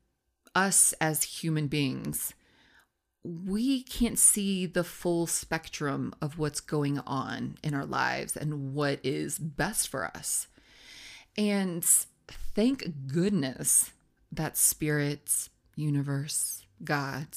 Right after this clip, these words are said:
has a bigger perspective and can see a lot more than we can in our sweet human form. So spirit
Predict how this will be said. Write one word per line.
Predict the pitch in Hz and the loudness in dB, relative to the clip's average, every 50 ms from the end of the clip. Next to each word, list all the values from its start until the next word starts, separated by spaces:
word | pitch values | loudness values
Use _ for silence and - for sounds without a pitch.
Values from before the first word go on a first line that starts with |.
| - - - _ - _ _ _ _ _ _ _ _ _ _ _ _ - | -12 -12 -16 _ -20 _ _ _ _ _ _ _ _ _ _ _ _ -14
has | - - - - 208 220 226 233 233 214 208 - - | -12 -8 -6 -4 -2 -2 0 0 0 0 -2 -2 -2
a | 180 175 | -2 -2
bigger | 156 165 - - 160 156 - 170 156 156 156 156 156 160 160 - _ _ _ _ _ _ _ _ _ _ _ _ _ _ _ _ _ _ _ | -2 -2 0 0 0 2 2 2 2 2 2 0 -2 -2 -6 -10 _ _ _ _ _ _ _ _ _ _ _ _ _ _ _ _ _ _ _
perspective | - - 247 - - - - - 285 - - - - - - - - - - - _ _ _ _ _ _ | 2 2 4 4 4 4 4 2 -2 -4 -4 -6 -6 -6 -6 -8 -14 -18 -18 -20 _ _ _ _ _ _
and | 196 196 196 | 0 0 2
can | - 220 214 | 2 2 4
see | 196 - - - 233 233 247 247 - | 4 4 4 4 2 0 -4 -4 -2
a | 196 | -2
lot | 190 180 175 170 180 180 185 - - 190 | -2 -2 -2 0 0 0 0 0 0 0
more | 185 185 185 185 175 165 175 | 0 0 -2 -2 -2 -4 -4
than | 170 175 170 170 | -2 -4 -4 -4
we | - 160 160 | -4 -6 -8
can | - - - - 196 190 185 175 | -10 -10 -6 -4 -2 -2 -2 -2
in | 160 160 | -2 -4
our | 160 151 143 160 156 | -4 -4 -4 -6 -4
sweet | 170 - - - - - - 170 180 180 175 170 170 - - - - - - - - - - - - - - - - - - - _ | 0 2 4 4 4 4 2 0 -4 -4 -4 -4 -6 -6 -8 -8 -10 -12 -18 -20 -20 -20 -20 -20 -20 -20 -20 -20 -20 -20 -20 -20 _
human | - - - - - 233 220 202 190 | -12 -8 -6 -2 0 0 2 2 2
form. | 175 - - - 240 302 - - - - - 147 - - - - - - - - - _ _ _ _ _ _ _ _ _ _ _ | 0 -2 -4 -6 -6 -6 -6 -6 -8 -8 -10 -12 -16 -18 -20 -20 -20 -20 -20 -20 -20 _ _ _ _ _ _ _ _ _ _ _
So | - - - 226 226 220 208 202 - - _ _ _ _ _ _ _ _ _ _ _ _ _ _ _ | -6 -2 2 4 4 4 4 2 0 -6 _ _ _ _ _ _ _ _ _ _ _ _ _ _ _
spirit | - - - - - - - 254 285 320 320 339 339 320 - - - - | 6 8 8 10 8 8 6 6 6 6 6 6 4 2 0 -2 -2 -4